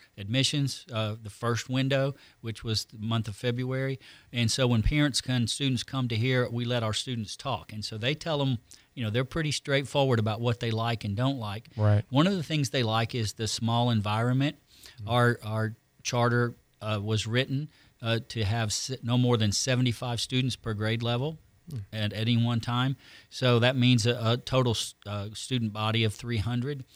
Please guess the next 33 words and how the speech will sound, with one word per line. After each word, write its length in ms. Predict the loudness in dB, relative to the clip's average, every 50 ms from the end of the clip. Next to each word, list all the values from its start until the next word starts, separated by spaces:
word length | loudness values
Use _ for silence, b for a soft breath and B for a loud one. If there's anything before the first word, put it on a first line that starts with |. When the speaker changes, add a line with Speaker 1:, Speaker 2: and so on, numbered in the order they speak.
| B B B B B B -4
Speaker 1:
And 220 | -2 -2 -2 -2
in 220 | 0 0 2 2
that 260 | 4 2 2 0 -2 -6 _
size, 480 | -8 -4 -2 0 0 2 2 2 0 0
students 480 | -2 -2 -2 0 0 0 0 -2 -2
are 160 | -4 -6 -4 -2
not 240 | 0 0 2 2
invisible. 580 | 2 2 4 4 4 2 2 0 -4 -8 -14 -18 _ b b b b b b b
When 160 | -4 0 2
Speaker 2:
Mm. 40 | 4
Speaker 1:
they 100 | 4 4
walk 280 | 6 6 6 6 6 4
in 140 | 4 4
the 80 | 4 4
door, 480 | 2 2 0 2 4 4 4 4 2 0
the 140 | 0 -2 -2
staff 460 | -2 -4 -4 -4 -4 -4 -4 -4 -2
knows 260 | -2 0 0 0 -2
who 140 | -2 -4 -4
they 180 | -2 -2 -2 -2
are. 320 | -2 -2 -4 -4 -4 -6
They 160 | -6 -4 -4
know, 440 | -2 -2 0 0 0 2 0 0 0
uh, 140 | -2 -4 -4
where 340 | -6 -4 0 2 2 4 4
they're 160 | 4 2 2
headed, 400 | 2 2 2 2 2 2 0 -2
what 260 | -4 -4 -4 -4 -4
they, 460 | -4 -2 0 0 0 0 -2 -4 -6 -12 -14 -14 -14 -12 -8
what 220 | -6 -6 -6 -4
they 100 | -4 -2
wanna 240 | -2 0 0 0 0
do. 400 | 0 2 2 2 4 2 0